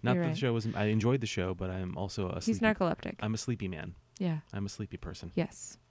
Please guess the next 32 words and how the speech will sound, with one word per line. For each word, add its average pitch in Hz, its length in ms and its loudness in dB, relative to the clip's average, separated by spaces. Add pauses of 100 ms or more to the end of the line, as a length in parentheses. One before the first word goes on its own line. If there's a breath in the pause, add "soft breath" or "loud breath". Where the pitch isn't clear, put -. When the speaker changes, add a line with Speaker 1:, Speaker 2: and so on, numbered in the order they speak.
(800 loud breath)
Speaker 1:
So 127 320 4
you 107 160 4
believe 113 400 2
that 123 160 0
this 107 140 0
perhaps 107 480 -4
could 123 100 0
have 107 80 2
been 98 120 2
a 98 40 0
message 95 400 -2
in 104 60 0
a 98 40 -2
bottle 90 260 -2
situation. 87 580 -6
Perhaps - 320 -4
the 95 100 -4
person - 280 0
Speaker 2:
Yeah. 262 140 6
Speaker 1:
was 90 120 -4
looking 92 180 -8
for 92 120 -10
help 87 260 -4
and 85 80 -6
they 82 80 -8
found 85 340 -8
the - 60 -10
ring. 104 240 -10
That's 131 140 -10
very 185 120 -6
possible. - 280 0
Speaker 2:
Yeah. 254 220 4